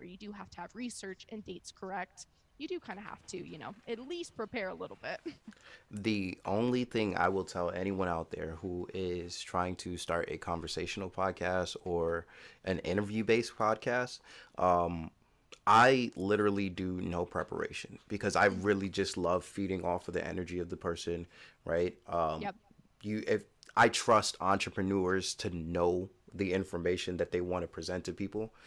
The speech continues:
Speaker 1: Yeah.
Speaker 2: If they're showing up and they're on podcasts, I trust them to be able to present their business as well, and they all do that. So
Speaker 1: Yep.
Speaker 2: once we get past that, it's getting into stories, and then the next thing is smooth transitions in between topics.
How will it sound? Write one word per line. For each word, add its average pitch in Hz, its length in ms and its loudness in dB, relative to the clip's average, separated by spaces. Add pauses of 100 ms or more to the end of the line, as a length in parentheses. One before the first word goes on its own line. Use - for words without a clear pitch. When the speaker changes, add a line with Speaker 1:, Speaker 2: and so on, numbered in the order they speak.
(140)
Speaker 1:
Yeah. - 120 -2
Speaker 2:
If 98 120 2
they're 120 220 10
showing 104 400 6
up 98 140 6
and 90 120 4
they're 92 160 4
on 85 140 2
podcasts, 95 600 2
I 92 80 0
trust - 280 -2
them 92 160 -2
to 82 60 -4
be 85 160 -4
able 85 220 -4
to 82 280 -2 (280)
present 90 360 0
their 85 120 0
business 90 420 -4
as 98 120 -4
well, 107 360 2
and 85 140 -2
they 85 140 0 (120)
all 87 260 4
do 85 240 -6
that. 82 300 -4 (400)
So 98 280 6
Speaker 1:
Yep. 87 420 -6
Speaker 2:
once 107 260 2
we 156 80 -2
get 120 240 4
past 107 380 4
that, 95 340 4
it's 90 220 -8
getting 98 340 0
into 95 240 -2
stories, 123 560 0
and 92 200 -6
then 92 200 2
the 85 260 -2 (680)
next 98 360 0
thing 98 360 2
is 85 520 0
smooth 107 520 0
transitions 87 840 -4
in 92 140 -6
between 87 380 -8
topics. 107 580 0